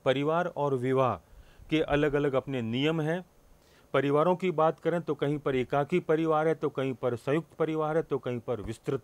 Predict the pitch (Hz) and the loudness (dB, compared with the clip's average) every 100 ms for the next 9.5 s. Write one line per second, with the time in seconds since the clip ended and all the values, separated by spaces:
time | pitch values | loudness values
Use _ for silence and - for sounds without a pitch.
0 | - 101 92 85 82 82 - _ _ _ | -6 -10 -8 -10 -12 -16 -20 _ _ _
1 | - - 135 147 143 147 139 127 127 170 | -16 2 2 4 0 0 -2 0 0 0
2 | - 156 170 185 180 - _ 131 131 - | 0 -2 0 -4 -4 -12 _ -2 -2 -2
3 | 143 131 131 131 131 135 113 113 - 165 | -2 2 2 2 2 2 2 -4 0 2
4 | 151 151 165 160 175 - _ _ _ _ | 2 2 -2 -2 -6 -10 _ _ _ _
5 | _ - - 151 180 175 170 165 - 170 | _ -20 0 4 4 2 0 0 0 0
6 | 190 170 151 151 156 147 143 135 180 - | 2 2 0 0 -4 0 0 2 -2 0
7 | 165 151 151 147 147 143 135 131 - 147 | -4 -2 -2 -2 -2 -2 -2 -4 -2 -4
8 | - 165 160 160 160 151 147 151 143 - | -2 -4 -2 0 -2 -2 -2 -2 -4 -4
9 | 147 143 160 170 | -4 -2 -6 -6